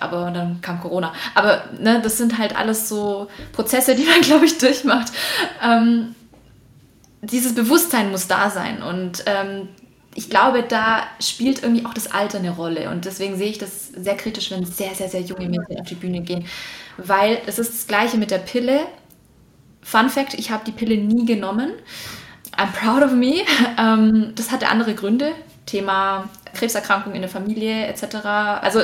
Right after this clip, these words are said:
ich hatte viele Gründe, aber hätte ich die Gründe nicht gehabt, hätte ich vielleicht die Pille auch genommen, weil ich das nicht vor Augen geführt bekommen hätte, was passieren könnte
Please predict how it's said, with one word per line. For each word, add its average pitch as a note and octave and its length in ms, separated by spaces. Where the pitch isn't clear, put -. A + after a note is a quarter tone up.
ich A#3 180
hatte B3+ 160
viele C4 200
Gründe, B3 400
aber A3+ 200
hätte C4 240
ich A3+ 60
die A3+ 140
Gründe B3+ 280
nicht A3+ 180
gehabt, A3 360
hätte G3+ 140
ich - 80
vielleicht F#3 220
die - 40
Pille A#3 280
auch - 180
genommen, E3+ 460
weil G3 320
ich - 120
das G#3+ 120
nicht A#3 180
vor - 180
Augen A3 220
geführt G#3+ 580
bekommen G3 380
hätte, G3 360
was G3 160
passieren G#3 400
könnte F3+ 600